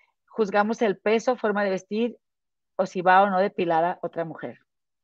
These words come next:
¿Ok? Em, por ejemplo, "Mira, mira esa, cómo va vestida, como una auta, provocando a todos". También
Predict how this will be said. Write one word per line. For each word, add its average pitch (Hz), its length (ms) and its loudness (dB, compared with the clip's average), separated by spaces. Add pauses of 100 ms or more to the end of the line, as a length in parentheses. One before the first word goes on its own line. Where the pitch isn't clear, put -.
(200)
¿Ok? - 180 -6 (960)
Em, 175 720 0 (600)
por 170 100 -4
ejemplo, 180 360 2
"Mira, 254 520 6 (180)
mira 185 220 -2
esa, 277 240 0
cómo 247 240 4
va 247 120 8
vestida, 262 600 -2 (380)
como 170 240 -8
una 185 200 0
auta, 220 480 0
provocando 160 460 0
a 147 60 -4
todos". 160 520 -4 (1120)
También 214 580 4